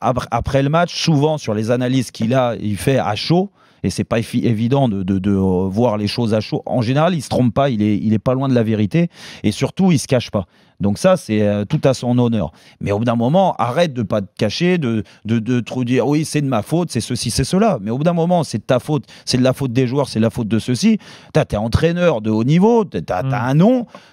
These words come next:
Speaker 1: euh, t'es là pour, euh, euh, voir les matchs et voir, euh, surtout, euh, euh, ton effectif. Et comment tu peux, sur un match comme ça,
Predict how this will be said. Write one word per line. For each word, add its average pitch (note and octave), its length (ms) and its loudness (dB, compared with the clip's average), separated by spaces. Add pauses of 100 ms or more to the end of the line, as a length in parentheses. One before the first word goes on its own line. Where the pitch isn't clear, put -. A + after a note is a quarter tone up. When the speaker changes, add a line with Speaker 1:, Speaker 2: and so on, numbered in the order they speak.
(120)
Speaker 1:
euh, G#2+ 280 0
t'es D3 200 0
là E3+ 180 2
pour, A2+ 300 0
euh, A2 140 2 (260)
euh, A2 460 2
voir D3+ 280 2
les D3+ 160 0
matchs D3 340 0
et G2 120 0
voir, C#3 420 0
euh, G2+ 420 0
surtout, D3 500 0
euh, A2+ 180 0 (220)
euh, A#2 100 4
ton C3+ 240 -2
effectif. D3 640 0 (500)
Et - 60 -4
comment G3+ 480 2
tu C3+ 160 -6
peux, F3 320 2
sur B2 240 -2
un C#3+ 100 0
match E3+ 200 0
comme A3 200 0
ça, A3+ 300 0